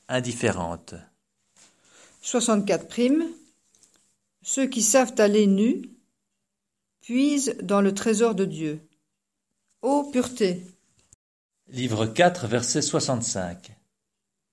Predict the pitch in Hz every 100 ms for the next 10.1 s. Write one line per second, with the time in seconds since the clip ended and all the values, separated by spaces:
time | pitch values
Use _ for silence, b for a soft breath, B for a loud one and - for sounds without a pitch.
0 | _ _ _ _ _ _ - 135 139 139
1 | 135 143 143 139 147 131 - 120 120 123
2 | - 190 170 - - _ _ - 117 117
3 | 123 135 117 107 95 90 107 104 110 113
4 | - 107 131 - 180 160 _ _ _ _
5 | _ _ _ _ _ _ _ 98 98 127
6 | 135 143 117 110 120 117 101 95 - 101
7 | 92 98 156 - _ _ _ _ _ _
8 | _ - 104 104 101 135 117 117 113 104
9 | 101 120 98 127 - - 101 101 98 98
10 | 98